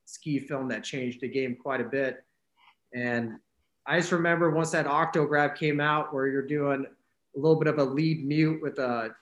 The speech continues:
a blunt grab, it, it was just a different combo of doing a double grab. And I remember, yeah, uh, pushing kids to try to learn that left and right. 'Cause I'd always tell them, I was like, "It's a great one to do because if you miss one of the grabs, you always at least get one grab out of it." <laughs>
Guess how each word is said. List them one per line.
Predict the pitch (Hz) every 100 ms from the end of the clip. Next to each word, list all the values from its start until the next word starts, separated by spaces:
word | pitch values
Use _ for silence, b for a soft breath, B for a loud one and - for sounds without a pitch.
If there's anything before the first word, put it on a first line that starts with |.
| 123
a |
blunt | 113 139 151 156
grab, | 135 131 123 120 117 _ _ -
it, | 131 -
it | 143
was | 139
just | 147 -
a |
different | 127 165 160 147
combo | - 147 156 139
of | 131 120
doing | 143
a | 131
double | - 139 143
grab. | 131 127 123
And | 123
I | 135
remember, | 147 139 139 131 131 123 - _ _ _ _ _ _ _ _ _ _ _ _ -
yeah, | 143 117 - - _ -
uh, | 143 120 - _ _
pushing | 190 180 151
kids | 127 151 139
to |
try | - 151
to | 139
learn | 131 143 131
that | 143 143
left | 135 -
and | 131
right. | 143 139
'Cause | -
I'd | 147 151
always | 143 135
tell | 175
them, | 180 131
I |
was | 120
like, | 123 135
"It's | -
a | 131
great | - 165 196
one | 185 165
to | 131
do | 185 214
because | 156 147 117 - _ _ _
if | 147 151
you | 143
miss | 202 214
one | 165 175
of | 147
the |
grabs, | 123 156 190 165 135
you |
always | 160 156
at | 127
least | 160 160
get | 135 127
one | 135 117
grab | 107 131 117 101
out | 101
of | 101
it." | 151 - - -
<laughs> | - -